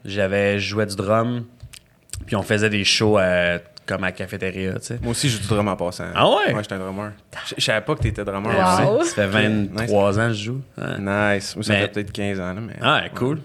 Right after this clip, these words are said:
Speaker 1: Mais c'est ça, j'ai encore mon drum chez mes parents. Il est dans le sous-sol, il est tout empilé, euh, les tomes un par-dessus l'autre. Puis, euh... puis tu sais, j'ai, j-, moi, mon rêve, c'est, dans ce temps-là, c'était d'avoir un band, puis
Speaker 2: Ouais.
Speaker 1: tour, puis faire de la merch, puis tu sais, avoir vraiment mon, tu sais, je, je rêvais d'être Metallica, là, tu sais.
Speaker 2: Ouais.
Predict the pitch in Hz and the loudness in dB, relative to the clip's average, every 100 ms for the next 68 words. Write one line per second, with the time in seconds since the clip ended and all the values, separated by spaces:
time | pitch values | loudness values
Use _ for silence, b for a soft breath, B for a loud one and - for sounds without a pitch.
0 | 127 101 107 110 117 113 107 131 127 120 | -2 0 2 2 4 4 4 2 0 -2
1 | 131 127 120 113 117 113 110 117 113 101 | -4 -4 -6 0 4 4 4 0 -2 -2
2 | 95 98 101 - - - 117 107 110 104 | 0 0 0 2 2 4 6 6 6 2
3 | 95 - 110 - 107 113 110 107 104 107 | -2 0 0 -2 -2 0 2 2 2 0
4 | 104 110 110 104 104 104 - 110 104 107 | 2 2 2 2 2 0 -4 -6 -6 -6
5 | - B B B B B B - 98 95 | -12 B B B B B B -4 2 4
6 | 95 95 95 95 92 - - - 107 143 | 6 6 6 4 2 -2 -12 -4 2 2
7 | 123 117 87 - - 76 110 - - 110 | 4 0 -4 -12 -20 -14 -14 -14 -6 0
8 | 131 127 113 117 127 - - 117 110 113 | 4 6 6 6 4 0 -2 -4 -2 -2
9 | 107 110 - 101 104 101 107 104 107 104 | -2 -2 0 0 2 2 2 0 -2 -4
10 | 101 95 - 117 101 101 98 92 92 - | -4 -4 -4 -2 -2 -2 -6 -8 -10 -2
11 | 95 98 92 101 95 92 - - - 101 | 0 2 2 0 -4 -6 -10 -12 -4 0
12 | 95 107 113 113 123 123 117 104 98 101 | 4 4 4 4 4 2 0 0 -4 -6
13 | 113 98 - - 90 - 104 104 110 104 | -6 -6 -6 -8 -8 -4 -2 0 0 -2
14 | 107 98 104 95 - 90 - - - - | -4 -2 -2 -2 -6 -6 -8 -8 -10 -6
15 | 113 113 | 0 2